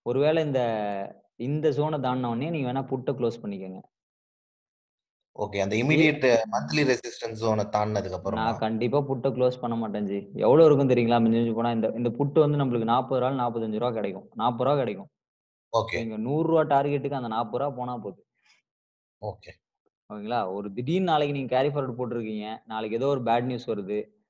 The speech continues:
Speaker 1: டக்குன்னு
Speaker 2: ம்.
Speaker 1: உங்களுக்கு வந்து ஒரு இருநூறு point gap down, இல்ல நூறு point gap down மாதிரி crash ஆகுதுன்னு வைங்க, அப்ப யோசிச்சு பாருங்க நம்ம நிலைமை.
Speaker 2: ம்,
Speaker 1: அக்கௌண்ட்டே
Speaker 2: ம்.
Speaker 1: wash அவுட் ஆகி போயிடும். இதுவே நீங்க P வச்சிருக்கீங்கன்னு வைங்க, நீங்க, ஆ, நிம்மதியா இருக்கலாம்.
Speaker 2: ம்.
Speaker 1: ஓகேங்களா? ரொம்ப நிம்மதியா இருக்கலாம்.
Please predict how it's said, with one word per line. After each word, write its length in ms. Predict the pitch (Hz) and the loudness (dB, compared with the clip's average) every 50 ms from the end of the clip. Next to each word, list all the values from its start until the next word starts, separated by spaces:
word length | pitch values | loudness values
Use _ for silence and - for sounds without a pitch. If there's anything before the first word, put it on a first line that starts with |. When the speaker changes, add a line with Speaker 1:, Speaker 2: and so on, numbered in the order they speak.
| _ _ _ _ _ _ _ 220 | _ _ _ _ _ _ _ 0
Speaker 1:
டக்குன்னு 200 | 226 226 - 156 | 0 0 0 0
Speaker 2:
ம். 40 | 156 | 0
Speaker 1:
உங்களுக்கு 220 | 147 139 135 127 | 0 0 -2 -2
வந்து 260 | 113 127 131 139 143 | -2 -2 2 4 4
ஒரு 180 | 139 135 131 127 | 4 6 6 4
இருநூறு 340 | 120 120 123 131 131 123 110 | 4 4 4 2 0 0 0
point 280 | 117 135 143 143 127 | 0 0 0 0 0
gap 220 | 113 120 123 123 120 | 2 2 2 2 0
down, 200 | 120 117 113 113 | -2 -2 -2 -2
இல்ல 180 | 113 113 110 | -2 -2 -2
நூறு 260 | 110 117 120 120 117 | -2 -2 -2 -2 -2
point 280 | 110 120 127 135 123 117 | -2 -2 -2 -2 -2 0
gap 220 | 113 117 117 113 | 0 0 0 0
down 160 | 113 117 113 107 | 0 -2 -2 -2
மாதிரி 220 | 113 120 120 120 | 0 -2 -2 0
crash 300 | - 113 117 117 117 - | 0 0 0 0 0 -2
ஆகுதுன்னு 300 | 110 104 107 117 127 120 | -2 -2 -2 -2 -2 0
வைங்க, 360 | 113 113 113 110 107 98 95 - _ | 0 0 0 -2 -6 -8 -12 -14 _
அப்ப 200 | - 98 - 98 | -20 -18 -12 -8
யோசிச்சு 340 | 101 107 127 139 - - 131 | -4 -2 -2 -2 -2 -4 -4
பாருங்க 260 | 117 120 110 107 104 | -2 -2 -4 -4 -6
நம்ம 220 | 101 98 98 98 98 | -8 -8 -10 -10 -10
நிலைமை. 240 | 98 101 98 98 95 _ _ _ _ _ _ _ _ _ _ _ _ _ | -10 -8 -10 -12 -14 _ _ _ _ _ _ _ _ _ _ _ _ _
Speaker 2:
ம், 100 | 107 104 | -10 -8
Speaker 1:
அக்கௌண்ட்டே 380 | 110 110 120 143 139 123 139 | -6 -4 -4 -4 -2 -2 0
Speaker 2:
ம். 20 | 127 | 2
Speaker 1:
wash 240 | 120 127 131 127 | 2 2 2 0
அவுட் 160 | 139 127 104 110 | -2 -4 -2 -2
ஆகி 80 | 104 | -4
போயிடும். 280 | 101 92 95 95 92 - | -4 -6 -8 -10 -10 -8
இதுவே 260 | 107 120 131 143 156 | -4 0 2 2 2
நீங்க 180 | 151 143 135 123 | 2 0 -2 -2
P 180 | - 160 165 160 | 0 2 4 4
வச்சிருக்கீங்கன்னு 540 | 147 135 - 143 127 120 127 135 139 139 127 | 4 2 2 -2 -2 -2 -4 -4 -4 -4 -4
வைங்க, 360 | 120 117 113 107 101 98 98 | -4 -4 -4 -6 -6 -8 -10
நீங்க, 440 | 98 101 107 107 107 107 104 101 98 95 - - - - - - - - - - _ _ | -12 -12 -10 -8 -6 -4 -4 -4 -2 0 0 2 0 0 -4 -8 -12 -14 -18 -20 _ _
ஆ, 320 | 104 101 101 101 - 156 - - - - - - - - | -10 -8 -2 2 2 2 2 0 -2 -6 -8 -12 -12 -10
நிம்மதியா 440 | 117 123 139 147 156 156 160 165 | -6 -4 0 2 4 6 6 6
இருக்கலாம். 280 | 151 131 127 107 110 - - - - - - - - _ _ _ _ _ _ _ _ _ _ _ _ _ - - - - - - | 6 6 4 2 2 2 0 0 -2 -4 -8 -12 -16 _ _ _ _ _ _ _ _ _ _ _ _ _ -2 -2 -2 0 0 0
Speaker 2:
ம். 560 | - 107 107 104 98 - - - - - 110 | 0 2 2 0 0 -2 -6 -8 -12 -12 -14
Speaker 1:
ஓகேங்களா? 180 | 104 107 110 | -12 -10 -8
ரொம்ப 260 | 107 110 117 135 147 147 | -6 -6 -4 -2 -2 -2
நிம்மதியா 320 | 139 131 127 123 117 120 | -2 -2 -2 -2 0 0
இருக்கலாம். 400 | 110 104 - - - 494 - - | -2 -2 -6 -8 -4 -2 0 0